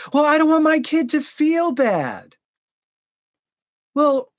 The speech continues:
but that's half of life. You wanna, you wanna strip your kid from learning how to move through, navigate, understand, and resolve struggle?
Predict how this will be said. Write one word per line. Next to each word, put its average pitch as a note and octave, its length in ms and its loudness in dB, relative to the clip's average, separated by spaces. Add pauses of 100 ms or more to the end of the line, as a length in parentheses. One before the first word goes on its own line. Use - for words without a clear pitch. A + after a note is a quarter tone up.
(680)
but D#4 120 -2
that's F4 220 -4
half D#4+ 400 -4
of B3+ 140 -2
life. E4+ 580 -4 (1700)
You C4+ 100 2
wanna, B3 360 0 (100)
you A3 120 -4
wanna C4 200 0
strip A#3 400 -2
your G3 160 -2
kid A#3+ 500 -4 (340)
from G3 440 0 (240)
learning G3+ 480 0
how G3+ 320 0
to F3 100 -2
move G#3 560 -2
through, G#3+ 480 -2
navigate, F#3+ 800 -2 (240)
understand, G3+ 1040 0
and D#3+ 200 -2
resolve E3 720 0 (200)
struggle? C4 500 0